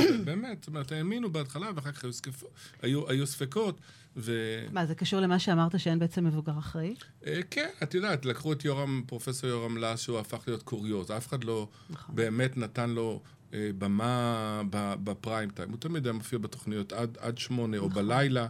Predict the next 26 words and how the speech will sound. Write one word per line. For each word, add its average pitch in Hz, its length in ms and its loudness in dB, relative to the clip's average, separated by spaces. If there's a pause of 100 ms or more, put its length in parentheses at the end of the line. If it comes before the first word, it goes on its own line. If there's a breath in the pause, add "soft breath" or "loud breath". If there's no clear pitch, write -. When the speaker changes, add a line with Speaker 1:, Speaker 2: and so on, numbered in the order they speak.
(360 loud breath)
Speaker 1:
כקוריוז, 104 540 -6
אף 202 100 -4
אחד 208 140 0
לא 160 100 2
בא 151 180 2
ואמר, 127 240 0
"אולי 113 260 0
נחשוב, 120 400 -6 (400 loud breath)
אולי 113 180 2
הוא 127 80 6
צודק, 110 440 0
מה 104 140 2
הנזק 110 340 -2
הכלכלי 107 720 0
או 110 60 2
מה 107 200 0
המחיר 120 520 0 (500 loud breath)
שיהיו 123 400 2
עוד, 127 420 2 (680 loud breath)
אה, 123 60 2 (840)
חלילה 120 440 2
עשרה 120 440 2
מתים 131 340 2
מקורונה 135 640 2
על 120 60 4
חשבון 120 580 0